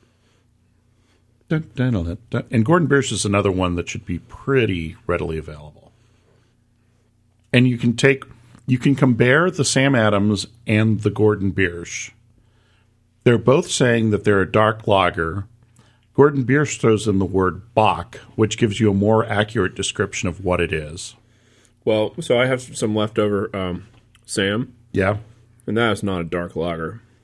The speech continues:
Speaker 1: The, the Gordon Biersch is a lot more like what you'd find in Germany.
Speaker 2: I mean, this looks like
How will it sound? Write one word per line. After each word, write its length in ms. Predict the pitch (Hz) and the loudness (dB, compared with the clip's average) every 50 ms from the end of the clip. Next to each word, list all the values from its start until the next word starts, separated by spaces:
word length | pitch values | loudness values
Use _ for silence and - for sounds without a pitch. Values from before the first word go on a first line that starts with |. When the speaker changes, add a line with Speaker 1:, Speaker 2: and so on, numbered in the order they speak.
| _ _ _ _ _ _ _ | _ _ _ _ _ _ _
Speaker 1:
The, 280 | - 139 139 - - - - - - | 4 4 4 2 -2 -10 -20 -8 -4
the 200 | - 143 131 - - - _ | -2 -2 -2 -4 -8 -12 _
Gordon 300 | - 156 170 175 147 135 | -2 0 0 2 2 2
Biersch 240 | 131 120 110 - 117 | 2 2 2 0 -4
is 80 | 95 | -2
a 60 | 92 | 0
lot 200 | 95 98 98 - | 2 2 2 2
more 140 | 104 98 95 | 0 -2 0
like 220 | 92 90 87 - - | 0 0 0 0 -2
what 180 | 92 85 - | -2 -2 -4
you'd 120 | 95 85 - | -8 -8 -6
find 340 | - - 92 90 87 85 | -4 -2 -2 0 -2 -2
in 260 | 85 80 78 78 80 - _ - | -4 -4 -6 -6 -8 -12 _ -20
Germany. 400 | - - 87 85 78 76 73 - _ _ _ _ _ _ _ _ _ - | -20 -18 -16 -14 -14 -14 -16 -18 _ _ _ _ _ _ _ _ _ -8
Speaker 2:
I 20 | |
mean, 300 | 117 104 104 95 101 104 - _ _ _ _ _ _ _ - | -6 -4 -4 -4 -6 -10 -14 _ _ _ _ _ _ _ -4
this 280 | 110 127 135 135 - | -2 -2 -2 -2 -4
looks 180 | 135 131 131 - | -4 -4 -2 -4
like 200 | 113 104 - | -4 -4 -6